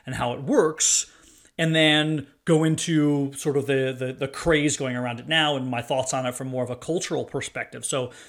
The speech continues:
you know, the, the, the mechanisms of, of how Ozempic works is in a few different ways. It, it, it has a stimulation of, uh, glucose-dependent insulin from the pancreas, which, which helps. It,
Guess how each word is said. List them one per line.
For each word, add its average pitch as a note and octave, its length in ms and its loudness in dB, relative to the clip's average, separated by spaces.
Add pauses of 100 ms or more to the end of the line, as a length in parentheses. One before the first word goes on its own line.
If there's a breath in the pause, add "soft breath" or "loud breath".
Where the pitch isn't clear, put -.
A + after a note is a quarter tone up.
(220 loud breath)
you D3+ 80 -4
know, C3 220 -2
the, C#3+ 200 -6
the, C3+ 400 2
the C#3 80 -2
mechanisms C#3+ 760 0
of, B2 320 -6 (120)
of B2 240 -4
how B2 460 2
Ozempic D#3 460 0
works C3 400 0 (380 loud breath)
is C3+ 440 2
in D#3 80 -4
a C3+ 60 -4
few E3+ 160 0
different C#3 260 -4
ways. A2 260 -6
It, B2+ 220 -12
it, B2 320 -4 (760 loud breath)
it C#3 120 4
has F#3 260 4
a F3+ 60 0
stimulation E3 720 6
of, C3+ 460 2 (120)
uh, C3 300 2 (360)
glucose-dependent D#3 840 2
insulin C3+ 520 -2 (180)
from D3 300 0
the C#3+ 60 0
pancreas, A#2+ 680 -2 (140)
which, C#3 320 -2
which D3+ 180 -2
helps. A#2+ 260 -6
It, C#3 260 -6